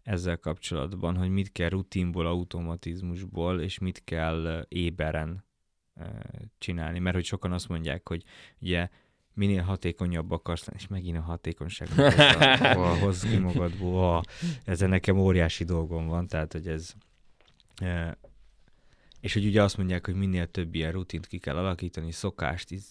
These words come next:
Speaker 1: és nem kell gondolkodni, hanem csinálni, mert akkor olyanokra tudsz gondolni, ami még többet ad az életedhez. Hát nem, őszintén nem tudom. Őszintén nem tudom ezt.
Speaker 2: A kérdésem most megint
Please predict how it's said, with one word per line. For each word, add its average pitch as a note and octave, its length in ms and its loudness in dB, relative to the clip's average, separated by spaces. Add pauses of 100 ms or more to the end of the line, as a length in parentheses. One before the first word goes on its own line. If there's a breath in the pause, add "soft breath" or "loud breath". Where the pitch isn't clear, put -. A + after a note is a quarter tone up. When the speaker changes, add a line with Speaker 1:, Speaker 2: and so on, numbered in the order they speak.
Speaker 1:
és - 180 -14
nem G2 240 -2
kell D#2+ 160 -4
gondolkodni, F2+ 640 -4
hanem D#2+ 220 -6
csinálni, F2+ 460 -4
mert E2+ 180 -6
akkor F2 260 -6
olyanokra E2+ 440 -6
tudsz - 240 -18
gondolni, F2+ 500 -4
ami D#2+ 360 -6 (140)
még F2 200 -4
többet C2 340 -8
ad - 140 -10
az C2 140 -8
életedhez. - 760 -10 (1200)
Hát G#3 760 6
nem, D3+ 340 10 (280)
őszintén E3 560 8
nem G#2+ 280 6
tudom. - 360 -6 (880 soft breath)
Őszintén D#3+ 500 4
nem A#2 240 6
tudom - 380 -4 (300)
ezt. - 520 -16 (1080)
Speaker 2:
A - 160 -14
kérdésem G#2 760 2
most - 220 -8
megint G2 440 -2